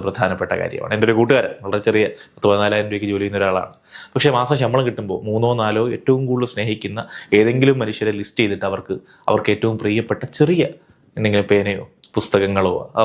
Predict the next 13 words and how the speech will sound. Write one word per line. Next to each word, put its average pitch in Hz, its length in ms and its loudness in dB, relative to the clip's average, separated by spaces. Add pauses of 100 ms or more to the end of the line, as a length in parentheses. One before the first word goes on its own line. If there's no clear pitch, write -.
മാസം 101 260 -2
ഇറങ്ങിയ 98 240 -4
ഏറ്റവും 98 200 -4
നല്ല 95 180 -2
പുസ്തകങ്ങളോ 90 440 -2
ഒക്കെ 92 120 -6 (340)
സമ്മാനമായിട്ട് 95 560 2
കൊടുക്കാറുണ്ട്. 92 460 -2 (520)
അപ്പോൾ - 160 4 (380)
ആ - 20 4 (120)
സമ്മാനം 151 320 4
കൊടുക്കുന്നതിൻ്റെ 165 480 4
പിന്നിലുള്ള 151 380 0